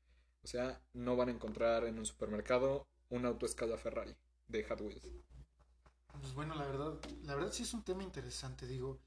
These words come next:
Speaker 2: Así como dices, todos de niños tuvimos nuestros Hot Wheels o nuestros Match Shop, se llaman nosotros.
Speaker 1: Matchbox.
Speaker 2: Matchbox, que terminamos haciendo basura y que quién sabe, que tal vez ahorita podamos tener ahí escondidillos y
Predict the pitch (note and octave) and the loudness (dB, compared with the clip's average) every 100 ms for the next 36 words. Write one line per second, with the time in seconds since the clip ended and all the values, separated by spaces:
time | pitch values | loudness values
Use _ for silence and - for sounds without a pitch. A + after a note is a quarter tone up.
0 | - - _ - E3 D#3 F#3+ C#3+ D#3+ F3+ | -20 -20 _ -8 -6 -2 0 0 0 0
1 | E3 F3 F#3 D#3 C#3+ D3+ F3 F3 - C3 | 4 6 6 2 -4 -4 -4 -6 -8 -8
2 | C#3 D3+ D#3+ C#3+ C#3 - C#3+ B2+ - B2 | -6 -6 -6 -6 -8 -10 -10 -10 -10 -10
3 | D3 C#3 C3+ C#3+ F#3+ - C#3+ B2+ B2 B2+ | -6 -4 -2 -2 -4 -6 -6 -6 -6 -8
4 | - C#3 B2 C3+ D#3 D#3+ - D#3 - - | -10 -10 -8 -4 -4 -4 -6 -4 -6 -4
5 | D3 C#3+ F3 C#3+ C3 C3 B2 A#2+ - - | -4 -4 -4 -2 2 2 4 2 0 -6
6 | - D3 D#3 D#3 C#3+ D#3 - - - - | -4 -2 -2 -2 -4 -4 -4 -10 -14 -20
7 | - - - _ _ - C#3+ C#3 C#3 C#3 | -20 -20 -20 _ _ -8 -4 -4 -4 -6
8 | D#3 F3 C3+ D3 D3+ D#3 B2+ - C#3+ D#3+ | -6 -6 -6 -6 -4 -4 -4 -4 -2 -2
9 | G#3 - - D#3 D#3 D3 C3 C#3 D3+ D#3 | -2 -6 -10 -8 -6 -4 -4 -6 -6 -4
10 | D#3+ - C3 C3+ - - C3 D3 D3 C3+ | -4 -4 -6 -8 -10 -8 -8 -6 -8 -4
11 | C3+ C#3 C3 - - B2+ A#2+ B2 B2+ C#3 | -2 -4 -6 -10 -12 -12 -12 -10 -8 -6
12 | D#3+ F3+ - C3+ C3 C3+ B2 | -6 -6 -6 -8 -8 -8 -12